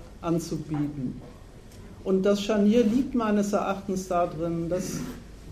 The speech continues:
es doch keine finanztechnische Frage ist, ob eine Staatsgewalt, äh, über das Kommandomittel verfügt, mit dem sie mit ihrem Haushalt definiert,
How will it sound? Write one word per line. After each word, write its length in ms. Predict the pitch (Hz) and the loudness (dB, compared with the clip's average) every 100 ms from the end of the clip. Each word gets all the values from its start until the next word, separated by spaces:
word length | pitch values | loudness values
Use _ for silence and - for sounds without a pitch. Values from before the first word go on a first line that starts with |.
| - | -12
es 120 | 160 | -4
doch 200 | 202 196 | -2 0
keine 200 | 214 208 | 0 2
finanztechnische 1080 | 202 202 202 277 294 - 233 233 202 - 185 | 2 2 6 6 6 4 -2 0 0 0 -4
Frage 500 | - 180 175 165 160 | -2 -2 0 0 -2
ist, 460 | - 143 139 - - - - - - - - | -4 -6 -8 -12 -14 -16 -18 -18 -18 -18 -6
ob 140 | 196 | -4
eine 220 | 196 202 208 | 0 2 2
Staatsgewalt, 1500 | - 185 240 254 - 226 208 208 175 202 190 190 202 202 - - - - - - - - - | 2 2 2 -2 -2 -2 -2 -2 2 2 4 4 4 0 -8 -14 -18 -18 -20 -18 -16 -10 0
äh, 380 | 190 185 185 180 - 214 | 4 4 2 -2 -4 2
über 180 | 208 | 2
das 220 | 208 196 - | 4 2 2
Kommandomittel 920 | 196 190 208 277 247 233 240 262 247 | 2 4 8 8 8 6 4 4 2
verfügt, 580 | - 226 - 240 240 214 | 0 -2 -2 -2 0 0
mit 140 | 202 | 0
dem 200 | 202 202 | 2 2
sie 540 | 185 190 233 277 311 - - - - | 0 0 4 4 4 0 -8 -16 -6
mit 180 | 196 208 | -2 0
ihrem 240 | 208 208 185 | 2 2 4
Haushalt 480 | 190 254 247 220 | 4 2 2 0
definiert, 640 | 208 202 233 202 202 214 | 0 -2 2 4 4 2